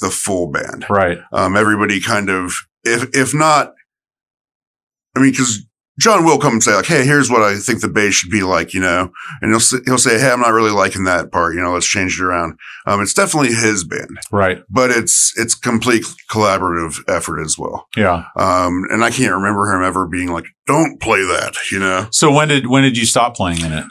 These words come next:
Speaker 1: Um, around, uh, December last year.
Speaker 2: Was that because of the move or?
Speaker 1: No, it was because of what was happening before the move.
Speaker 2: Okay.
Speaker 1: Um, I just needed,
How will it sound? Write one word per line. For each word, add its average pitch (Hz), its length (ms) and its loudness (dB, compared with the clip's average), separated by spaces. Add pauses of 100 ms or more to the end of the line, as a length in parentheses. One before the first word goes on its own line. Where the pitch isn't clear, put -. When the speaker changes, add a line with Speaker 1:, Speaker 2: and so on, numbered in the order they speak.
(120)
Speaker 1:
Um, 143 520 2
around, 156 640 4
uh, 117 640 4
December 135 480 4
last 113 420 2
year. 113 440 2
Speaker 2:
Was 107 100 2
that 113 120 4
because 117 280 0
of 120 60 -2
the 107 80 0
move 139 420 2
or? 92 400 2 (140)
Speaker 1:
No, 196 480 4
it 185 80 4
was 135 260 2
because 131 380 2
of 113 40 0
what 123 140 0
was 110 100 0
happening 120 360 2
before 113 400 0
the 113 100 2
move. 120 400 0
Speaker 2:
Okay. 101 340 0 (380)
Speaker 1:
Um, 98 720 2 (160)
I 104 140 2
just 104 280 0
needed, 101 520 0